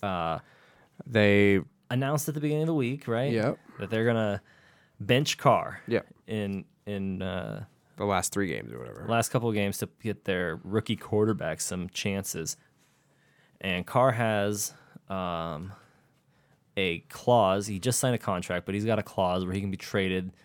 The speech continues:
Speaker 1: or released, I think, at this end of this year with no repercussions.
Speaker 2: Hmm.
Speaker 1: So, that said,
Speaker 2: I didn't know that.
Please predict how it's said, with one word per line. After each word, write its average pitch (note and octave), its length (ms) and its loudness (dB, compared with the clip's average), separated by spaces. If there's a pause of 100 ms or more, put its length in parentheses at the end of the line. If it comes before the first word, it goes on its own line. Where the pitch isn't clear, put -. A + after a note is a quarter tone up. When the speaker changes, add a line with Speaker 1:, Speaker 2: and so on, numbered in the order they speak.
(280)
Speaker 1:
or G#2+ 120 2
released, G#2+ 500 2
I D#2+ 60 -2
think, F#2 340 -4 (140)
at E3 160 -4 (220)
this - 340 0
end A2+ 160 2
of A2 80 0
this G#2 220 0
year G#2 240 2
with F2 160 -4
no F#2+ 320 0
repercussions. F2+ 880 -4 (180)
Speaker 2:
Hmm. A#2 280 4 (540)
Speaker 1:
So, F2 320 4 (640)
that F#2+ 320 -2
said, F#2 420 -2 (220)
Speaker 2:
I G#2+ 80 2
didn't G2 160 4
know G#2+ 140 2
that. G2 180 2